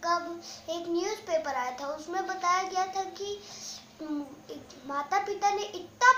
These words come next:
प्रेशर डाला बच्चे के कि बच्चे के कम नंबर आने में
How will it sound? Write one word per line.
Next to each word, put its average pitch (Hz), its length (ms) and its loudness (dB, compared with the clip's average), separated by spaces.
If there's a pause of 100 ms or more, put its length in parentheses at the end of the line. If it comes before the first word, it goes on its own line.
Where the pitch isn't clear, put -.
प्रेशर 311 400 -2
डाला 277 420 2
बच्चे 277 360 -6
के 427 500 -4
कि - 340 -14
बच्चे 320 360 2
के 466 140 0
कम 494 480 6
नंबर 311 300 0
आने 285 300 0
में 453 360 0